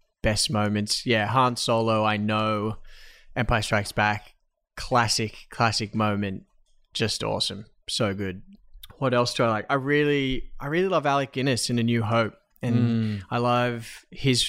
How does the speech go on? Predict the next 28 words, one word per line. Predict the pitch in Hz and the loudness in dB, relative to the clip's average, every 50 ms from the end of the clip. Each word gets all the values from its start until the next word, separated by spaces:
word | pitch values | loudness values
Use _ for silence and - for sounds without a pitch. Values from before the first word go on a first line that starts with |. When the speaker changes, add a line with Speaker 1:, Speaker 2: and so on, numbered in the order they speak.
| - - - - | -4 -6 -6 0
Speaker 1:
first | - 135 123 117 - - | 4 4 4 4 2 0
meeting | 123 117 117 117 117 117 | 0 2 2 2 2 2
with | 113 110 - - | 0 -2 -2 -2
Luke | 113 117 117 113 110 113 - | 0 2 2 2 2 0 0
and | 123 110 110 | -2 0 0
then | 113 110 107 107 107 107 107 107 | 2 0 0 0 0 -2 -2 -2
him | 110 113 110 110 | -2 0 0 0
going | 104 113 107 107 104 101 | 0 0 0 0 0 0
back | - 107 107 104 107 - - - - - - - - - - - _ _ _ _ _ _ _ _ - | 0 2 2 0 0 -4 -10 -18 -20 -20 -20 -20 -20 -20 -20 -20 _ _ _ _ _ _ _ _ -4
to | - - - 113 107 107 104 104 101 101 98 80 85 - - - | -2 0 2 2 2 0 0 -2 -2 -2 -4 -4 -6 -8 -6 -2
Obi-Wan's | - 127 117 113 113 110 107 107 - | 0 2 2 4 2 2 2 0 -2
place | - - 160 143 143 135 135 - | 0 0 2 2 2 2 0 -2
and | 123 120 | -2 0
Obi-Wan | 113 110 110 110 110 110 | 0 0 2 0 0 0
sort | - 113 | -2 -2
of | 110 110 | -4 -2
giving | 117 113 113 107 | 0 0 0 0
a | 104 | 0
brief | - 117 107 107 - | 0 -2 -4 -4 -4
history. | - 120 - - 160 175 | -4 -4 -4 -2 -2 0
And | 185 170 | 0 0
I | 160 | 0
think | 185 202 190 | 0 0 0
it's | 180 | 2
one | 185 160 | 2 2
of | 151 | 4
those | 139 131 123 113 | 2 2 0 0
moments | 117 117 117 117 117 117 110 107 - - | 0 0 0 2 2 0 0 0 -4 -6